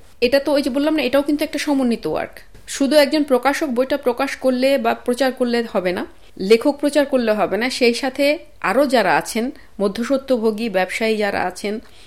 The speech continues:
প্রত্যেককে এটার সাথে ইনভলভড হতে হবে। আপনাকে মজার একটা কথা, তথ্য দেই, তাহলে বুঝবেন। সেটা হচ্ছে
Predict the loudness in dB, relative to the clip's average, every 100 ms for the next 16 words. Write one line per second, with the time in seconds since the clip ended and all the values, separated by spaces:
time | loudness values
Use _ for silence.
0 | -20 -10 -2 -2 -2 -4 0 0 0 0
1 | -2 0 0 0 -4 -4 -10 -10 -10 -14
2 | -16 -20 -12 -2 -2 -2 -2 -2 0 -2
3 | -2 -4 -4 -2 -4 -2 -4 -2 -2 -4
4 | -4 -8 -12 -10 -10 -8 -8 -8 -8 -10